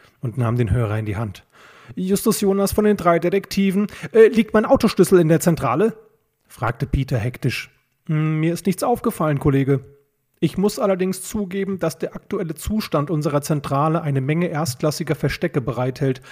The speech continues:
die ich nicht überblicken kann. Ich würde vorschlagen, dass du dir selbst vor Ort ein Bild machst." "Na gut", stöhnte Peter und legte auf. Eine Sekunde später öffnete sich die Tür und Bob betrat mit einem kleinen braunen Päckchen die Zentrale.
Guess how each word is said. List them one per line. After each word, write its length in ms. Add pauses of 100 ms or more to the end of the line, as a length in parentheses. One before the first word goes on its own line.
(180)
die 60
ich 160
nicht 240
überblicken 460
kann. 260 (580)
Ich 180
würde 180
vorschlagen, 680 (160)
dass 220
du 80
dir 100
selbst 320
vor 160
Ort 240
ein 180
Bild 220
machst." 320 (400)
"Na 200
gut", 680 (260)
stöhnte 400
Peter 340
und 160
legte 300
auf. 320 (800)
Eine 240
Sekunde 340
später 360
öffnete 420
sich 160
die 160
Tür 260
und 200
Bob 260
betrat 420
mit 100
einem 200
kleinen 440
braunen 400
Päckchen 400
die 120
Zentrale. 560